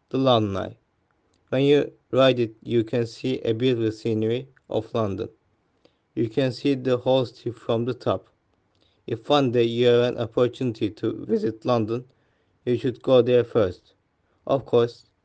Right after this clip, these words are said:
there are other interesting places to see and visit. For example, Madame Tussauds, the most famous wax museum in the world. There are a lot of important people from science, music, cinema,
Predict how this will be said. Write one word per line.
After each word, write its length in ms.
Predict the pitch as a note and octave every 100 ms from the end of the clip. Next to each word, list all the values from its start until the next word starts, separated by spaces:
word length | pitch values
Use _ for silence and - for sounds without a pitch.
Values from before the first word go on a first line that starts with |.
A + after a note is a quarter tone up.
| _
there 220 | - B2+ A#2+
are 100 | -
other 220 | C3 C3
interesting 680 | A#2 A2+ B2 A2+ - A2+ A2+ -
places 480 | B2+ A2+ A2+ B2 -
to 160 | - A2
see 340 | - C3 B2+ -
and 220 | A#2 A2+
visit. 380 | A2+ F#2+ F#2 _ _ _ _ _ _
For 180 | - B2
example, 540 | A#2+ C#3 A#2+ C3 C3+ - _ _ _ -
Madame 320 | B2 B2+ A#2+
Tussauds, 400 | - - G2+ - _ _ _ _ _ _ -
the 80 |
most 300 | C3 C#3+ C#3+
famous 420 | - B2+ B2 - -
wax 300 | B2+ A#2+ B2
museum 420 | A2+ G#2 B2 A#2+
in 200 | - A#2+
the 100 | A2+
world. 400 | A2 F#2 - - _ _ _ _ _ _ -
There 160 | B2+
are 60 | B2
a 40 | B2+ C3
lot 80 | C3
of 180 | A#2+ A#2
important 600 | A#2 A#2 B2+ A#2 A2+ G#2 _ _
people 360 | - B2 - G#2+
from 300 | - G#2 F#2+
science, 540 | - A#2+ A2 A2+ - _ _ _
music, 500 | C3 B2+ A2 A2+ A2+ _ _ _
cinema, 680 | _ - B2+ B2 G#2 G#2